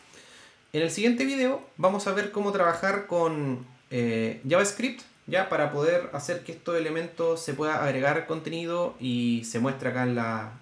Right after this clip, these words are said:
la fila. Inicialmente como texto, pero posteriormente haremos las operaciones para generar la imagen y otras cosas. Bien, eso,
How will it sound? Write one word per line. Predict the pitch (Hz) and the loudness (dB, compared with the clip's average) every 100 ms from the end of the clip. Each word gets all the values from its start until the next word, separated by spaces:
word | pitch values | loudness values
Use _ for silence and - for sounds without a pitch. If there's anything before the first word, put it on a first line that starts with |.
| - | -12
la | 120 | -10
fila. | - 117 | -10 -8
Inicialmente | - 135 220 220 262 254 | -4 -2 2 4 4 2
como | 233 196 | 0 0
texto, | 226 247 - 339 - - - - - - - | -2 -4 -8 -16 -18 -20 -20 -20 -20 -20 -6
pero | - 165 | 0 2
posteriormente | 165 170 185 185 196 196 190 | 2 0 -2 0 0 0 2
haremos | 180 180 175 | 2 2 0
las | 165 | 2
operaciones | 160 147 160 165 156 | 2 0 -2 -4 -2
para | 139 | -2
generar | 123 135 131 131 | -2 -2 -2 0
la | 127 | 0
imagen | 120 123 123 123 117 | 2 2 0 -2 -4
y | |
otras | 117 123 | -4 -12
cosas. | - - _ _ | -18 -20 _ _
Bien, | 226 302 - - - - _ _ - | -8 -8 -12 -20 -20 -20 _ _ -2
eso, | 196 - - | -2 -2 -8